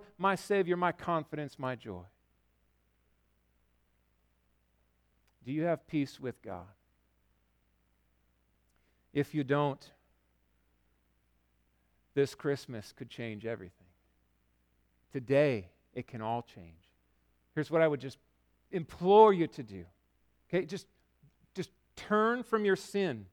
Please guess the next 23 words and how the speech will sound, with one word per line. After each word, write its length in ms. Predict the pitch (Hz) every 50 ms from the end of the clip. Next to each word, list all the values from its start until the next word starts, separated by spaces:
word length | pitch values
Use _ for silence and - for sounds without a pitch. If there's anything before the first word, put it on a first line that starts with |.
| _ _ _ _ _ _ _ _ _ _ _ _
Turn 300 | - - - 220 226 226
from 180 | - - 220 214
this 180 | 220 208 - -
darkness. 800 | 156 135 127 185 185 190 196 208 208 - 180 147 120 - - - _ _ _ _
Turn 200 | - 202 214 220
from 220 | 208 208 220 214 208 -
all 300 | 180 190 214 226 226 226
this 200 | 226 226 - -
rebellion 800 | 214 202 165 - - 190 196 202 220 220 220 202 180 151 131 110 - _ - - -
and 160 | - 185 -
turn 380 | - - - 226 220 220 214 - - - - - - -
to 460 | 247 269 254 240 220 208 214 208 - - _ _ _ _ _ _
Jesus. 600 | 147 127 165 208 196 165 - 113 - - - - - _ _ _ _ _ _ _ _ _ _ _ _ -
That's 140 | - -
what 100 | 208 233
repentance 640 | 196 196 190 - - 226 233 208 - 214 208 190 - -
means. 300 | 220 220 190 143 113 - _ _ -
You're 100 | 185 185
turning 640 | 190 - - - 220 240 247 247 247 233 214 196
from 480 | - - - 226 233 233 226 208 165 131 - - -
and 160 | - 185 185 -
turning 380 | - 208 214 214 214 208 202 -
to. 440 | - - 208 214 214 208 180 120